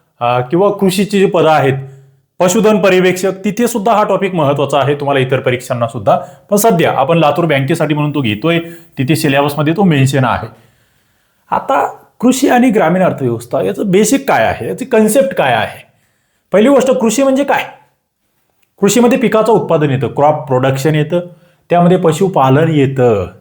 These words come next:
ॲनिमल हजबंडरी आपण ज्याला म्हणतोय, मत्स्यपालन, फिशरीजचं त्यामध्ये येतं,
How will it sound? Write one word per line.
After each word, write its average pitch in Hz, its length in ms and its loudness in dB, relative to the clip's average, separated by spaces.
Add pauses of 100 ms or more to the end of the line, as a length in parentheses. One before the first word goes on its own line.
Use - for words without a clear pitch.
(140)
ॲनिमल 165 360 2 (260)
हजबंडरी 196 400 2
आपण 185 200 2
ज्याला 170 180 2
म्हणतोय, 170 360 2 (360)
मत्स्यपालन, 254 720 0 (300)
फिशरीजचं 226 460 0
त्यामध्ये 233 360 0
येतं, 240 260 2